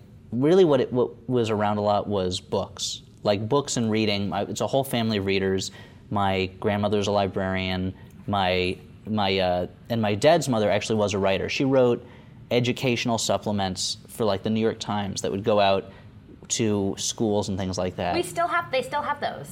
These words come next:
Speaker 1: Yeah, yeah. She doesn't write them anymore. But, uh, but she, but, like, she would write, like, the
Speaker 2: Her
Speaker 1: script.
Speaker 2: legacy is carrying on.
Speaker 1: Yes, which I'm very happy about, yeah.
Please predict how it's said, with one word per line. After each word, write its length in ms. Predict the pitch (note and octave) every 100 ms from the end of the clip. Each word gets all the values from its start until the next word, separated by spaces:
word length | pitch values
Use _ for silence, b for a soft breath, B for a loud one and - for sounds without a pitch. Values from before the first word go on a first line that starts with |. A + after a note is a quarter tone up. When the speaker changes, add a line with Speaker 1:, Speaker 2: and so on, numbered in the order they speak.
| F3
Speaker 1:
Yeah, 200 | D3+ G3
yeah. 240 | F#3 C#3 G2+
She 120 | E3+
doesn't 160 | D3+
write 140 | B2+ G#2+
them 80 | G2
anymore. 300 | F2 F2+ - -
But, 220 | A2+ G#2+
uh, 140 | G2+ - B B
but 160 | B2 A2+
she, 360 | - C#3+ C3 -
but, 100 | C#3+
like, 180 | C#3 B2
she 120 | E3+
would 100 | D3
write, 180 | C3+ -
like, 160 | A#2
the 40 | -
Speaker 2:
Her 140 | E4+
Speaker 1:
script. 100 | -
Speaker 2:
legacy 340 | D4 C4 B3+ F#3+
is 100 | E3
carrying 380 | G3 E3 D3
on. 160 | C#3 B2+
Speaker 1:
Yes, 300 | B2+ A#2 -
which 160 | A#2+ A2+
I'm 100 | A2+
very 140 | B2+
happy 240 | B2 C3+ G2
about, 260 | F2 F2+
yeah. 220 | A2+ F#2+